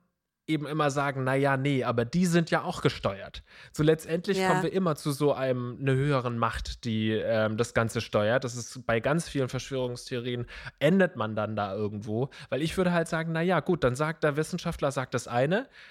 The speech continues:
Speaker 1: so, dann, äh, verstehe ich das System, aber das wissenschaftliche System aber so, dass sich, ähm, bei solchen neuen Studien sofort andere, ähm, Studierende und Doktoranden und so weiter draufstürzen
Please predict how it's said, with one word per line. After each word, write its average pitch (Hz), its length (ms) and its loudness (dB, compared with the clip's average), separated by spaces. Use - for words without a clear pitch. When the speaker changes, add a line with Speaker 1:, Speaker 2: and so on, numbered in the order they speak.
Speaker 1:
so, 165 200 0
dann, 139 280 2
äh, - 200 -14
verstehe 214 340 -2
ich 226 80 -2
das - 180 -2
System, 185 420 0
aber 170 160 0
das 156 180 0
wissenschaftliche 151 640 -6
System 170 400 -2
aber 147 180 2
so, 143 260 2
dass 143 220 0
sich, 139 340 -4
ähm, 127 480 -2
bei 120 460 4
solchen 117 720 -2
neuen 127 320 0
Studien 165 480 0
sofort 160 520 -2
andere, 151 680 2
ähm, 131 220 -2
Studierende 135 840 0
und 117 180 -4
Doktoranden 135 600 -6
und 120 140 -6
so 120 100 -2
weiter 117 400 2
draufstürzen 156 920 -2